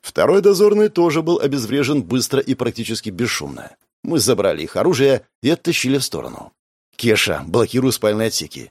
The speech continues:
Никто не должен выйти из них. Нам немедленно нужно пройти на капитанский мостик. Или откуда они управляют этой штуковиной?»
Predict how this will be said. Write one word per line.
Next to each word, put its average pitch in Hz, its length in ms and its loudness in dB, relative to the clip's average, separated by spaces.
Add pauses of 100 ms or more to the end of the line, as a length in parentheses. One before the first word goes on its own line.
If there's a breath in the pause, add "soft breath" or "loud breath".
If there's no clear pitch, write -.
Никто 131 460 0
не 147 140 0
должен 131 400 2
выйти 120 280 -2
из 123 160 -2
них. - 280 -18 (320)
Нам 135 320 2
немедленно 143 580 0
нужно 123 260 -2
пройти 123 300 -2
на 131 100 0
капитанский 139 500 0
мостик. - 480 -2 (120)
Или 185 160 4
откуда 196 300 2
они 113 160 0
управляют 160 460 2
этой 110 120 -8
штуковиной?» - 640 -2